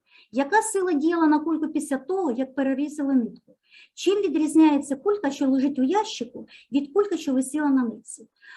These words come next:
Після цього висувається наступна проблема. Як розраховують потенціальну енергію?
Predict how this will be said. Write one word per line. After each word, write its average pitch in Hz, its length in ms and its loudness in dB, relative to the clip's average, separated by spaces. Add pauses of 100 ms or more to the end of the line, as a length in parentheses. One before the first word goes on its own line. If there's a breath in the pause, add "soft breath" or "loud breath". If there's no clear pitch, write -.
(220 loud breath)
Після 262 240 0
цього 359 520 0
висувається 240 580 -2
наступна 247 420 -4
проблема. 262 480 -4 (260)
Як 247 420 -2
розраховують 254 840 -2
потенціальну 240 600 -4
енергію? 220 420 -10